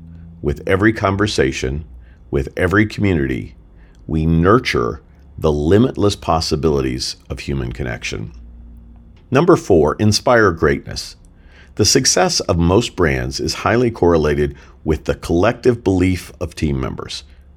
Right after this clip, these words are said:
Optimistically and passionately help your team believe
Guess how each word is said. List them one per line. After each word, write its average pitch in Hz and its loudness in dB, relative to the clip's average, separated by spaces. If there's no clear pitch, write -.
Optimistically 123 2
and 104 -2
passionately 78 -4
help 170 0
your 143 2
team 110 0
believe 101 0